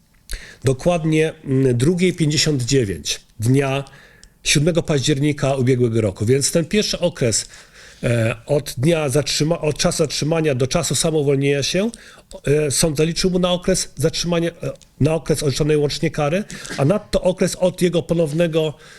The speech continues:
zatrzymania, a więc to szesnastego października ubiegłego roku, jak wynika z dokumentów przedłożonych przez prokuratora już po pierwszej rozprawie o godzinie osiemnastej do dnia dzisiejszego.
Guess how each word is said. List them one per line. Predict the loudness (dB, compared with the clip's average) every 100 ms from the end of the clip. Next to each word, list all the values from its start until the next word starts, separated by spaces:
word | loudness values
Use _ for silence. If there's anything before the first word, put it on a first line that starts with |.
| -4
zatrzymania, | 0 0 0 0 0 0 -2 -4 -6
a | -4
więc | -2 0 -2
to | 0 -2 -2
szesnastego | -2 0 -2 -2 0
października | 0 0 0 0 0
ubiegłego | 0 0 2
roku, | 2 0 0
jak | 0 -2 -14 -16 -2
wynika | 0 2 2
z |
dokumentów | 0 0 -2 -2 -2
przedłożonych | 0 2 2 0 -2 -6 -20 -20 _ -2
przez | -2 0
prokuratora | -4 0 0 2
już | 0 0 -4 -8 -4
po | 0
pierwszej | 2 2 0
rozprawie | 0 0 0 2
o |
godzinie | 2 2 0 0
osiemnastej | 0 0 0 0 0 -2 -4 -20 -4
do | -2
dnia | 2 0
dzisiejszego. | 0 -2 -4 -6 -10